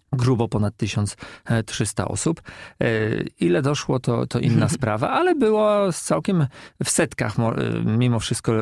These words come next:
Speaker 1: liczono tych, którzy doszli do końca, czyli pokonali trasę ponad czterystu kilometrów.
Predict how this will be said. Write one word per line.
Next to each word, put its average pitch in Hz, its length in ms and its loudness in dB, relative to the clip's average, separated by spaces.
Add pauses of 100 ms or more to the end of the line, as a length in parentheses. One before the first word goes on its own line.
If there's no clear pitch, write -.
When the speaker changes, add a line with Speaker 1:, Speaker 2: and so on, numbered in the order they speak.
Speaker 1:
liczono 127 480 2
tych, 113 160 -2
którzy 120 320 0
doszli 117 420 0 (320)
do 120 180 2
końca, 113 320 0
czyli 113 180 0
pokonali 107 500 0 (140)
trasę 113 320 0
ponad 107 240 0
czterystu - 360 -4
kilometrów. 107 520 0